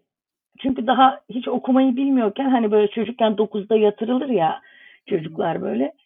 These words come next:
Speaker 1: İşte bizi de yatırıyorlardı. Sonra ben çok merak ediyordum. Uyku tutmuyordu.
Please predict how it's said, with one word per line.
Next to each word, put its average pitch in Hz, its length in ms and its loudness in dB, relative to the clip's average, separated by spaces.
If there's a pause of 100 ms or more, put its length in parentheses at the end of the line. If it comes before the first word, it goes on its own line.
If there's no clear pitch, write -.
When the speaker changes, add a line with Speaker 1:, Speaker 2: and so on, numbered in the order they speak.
(200)
Speaker 1:
İşte - 400 -2
bizi 240 260 -6
de 285 60 2
yatırıyorlardı. 240 880 0
Sonra 302 200 -6
ben 311 160 -4
çok 339 200 -2
merak 262 340 4
ediyordum. 185 320 -2
Uyku 208 240 -2
tutmuyordu. 190 600 -10